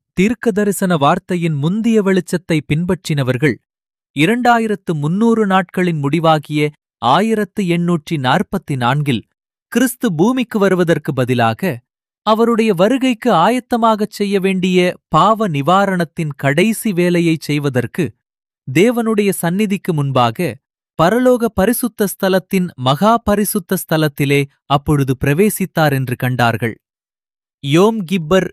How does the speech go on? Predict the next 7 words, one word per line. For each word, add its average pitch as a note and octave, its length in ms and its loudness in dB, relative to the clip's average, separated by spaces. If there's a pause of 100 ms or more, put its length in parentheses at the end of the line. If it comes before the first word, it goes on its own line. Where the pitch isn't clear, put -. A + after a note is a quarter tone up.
என்று D3+ 300 0
சொல்லப்பட்ட D#3 600 -2 (460)
பூர்வ A3+ 460 2
பாவ F#3 380 0
நிவாரண E3 580 0
நாளை A#2+ 380 0 (500)
யூதர்கள் G3+ 540 2